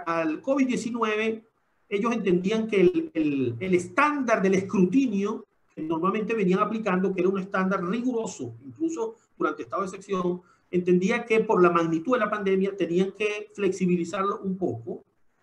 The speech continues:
pero aún así, eh, pues ellos ejercieron el control, distribuyeron más de ochenta decretos que se habían dictado entre los magistrados, algunos los han anulado por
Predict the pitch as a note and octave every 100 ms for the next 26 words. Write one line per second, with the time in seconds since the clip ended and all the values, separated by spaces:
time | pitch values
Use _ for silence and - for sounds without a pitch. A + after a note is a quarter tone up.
0 | _ _ G3+ G#3+ G#3+ A#3+ C4 - A3+ A3
1 | A3+ - E3+ E3+ E3+ D3+ C#3+ G#3 G3+ C3
2 | C3+ A#2+ D3 F3 E3+ C#3+ C3 D3+ D3 D3+
3 | D3 - D3 C3+ C3 D3+ F#3+ F#3 E3 E3
4 | E3+ F#3 F3 C#3 C#3 F3 F3 F3+ E3 D3+
5 | D#3+ D3+ E3+ F3 - C#3 D3 D#3 - D3+
6 | D3+ - _ _ _ - C#3 D3+ D3 D#3+
7 | E3+ F3 E3+ D#3 D#3+ D#3+ - C#3+ D3 E3+
8 | F#3+ F#3 D#3 D#3 F3 E3+ D#3 B2+ B2+ D#3+
9 | F#3 D3+ C3 B2